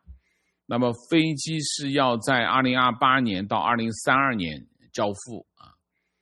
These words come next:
那么过去半年有六家中国航空公司，就是中国航空公司跟空客签署了协议，包括春秋航空、吉祥航空、呃，国际航空、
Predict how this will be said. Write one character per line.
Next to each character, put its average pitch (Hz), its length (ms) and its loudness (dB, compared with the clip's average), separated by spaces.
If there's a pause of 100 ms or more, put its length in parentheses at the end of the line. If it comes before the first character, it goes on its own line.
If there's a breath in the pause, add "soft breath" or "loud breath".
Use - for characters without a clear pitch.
(180)
那 127 60 -4
么 139 140 -4
过 180 220 0
去 143 380 -4
半 147 280 4
年 117 180 0
有 92 180 -2
六 147 280 0
家 104 260 -2
中 113 240 -8
国 107 100 -6
航 98 180 -8
空 101 60 -6
公 104 220 -6
司， 98 340 -8 (360)
就 113 160 -6
是 98 220 -4
中 127 140 -4
国 127 80 0
航 104 180 -4
空 104 80 -6
公 107 100 -4
司 101 160 -10
跟 110 240 -4
空 127 260 0
客 127 260 0 (600)
签 135 260 0
署 104 160 -6
了 85 120 -4
协 87 240 -4
议， 123 300 0 (460)
包 123 180 2
括 117 240 0
春 127 240 -2
秋 123 200 -2
航 101 220 -4
空、 107 320 -6
吉 113 220 -6
祥 110 240 -2
航 95 240 -6
空、 107 320 -8 (640)
呃， 90 260 -6
国 107 220 2
际 123 200 2
航 98 240 -2
空、 113 440 -4